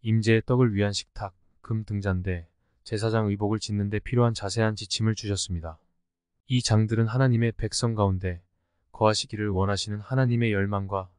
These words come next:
그분의 지시에 순종하는 것의 중요성을 강조합니다.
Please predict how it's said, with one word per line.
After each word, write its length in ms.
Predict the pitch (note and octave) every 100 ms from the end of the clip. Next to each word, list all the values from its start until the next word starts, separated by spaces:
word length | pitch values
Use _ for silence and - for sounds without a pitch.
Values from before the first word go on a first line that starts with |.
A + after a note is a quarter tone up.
| _
그분의 420 | - G2 G#2+ G#2 -
지시에 400 | - G2+ - G#2+
순종하는 580 | - C3 B2 A2+ G#2 G2+
것의 280 | F#2 A2
중요성을 540 | - G#2+ G#2 - G#2 G#2
강조합니다. 720 | - G2 F#2+ F#2 E2+ E2 D#2+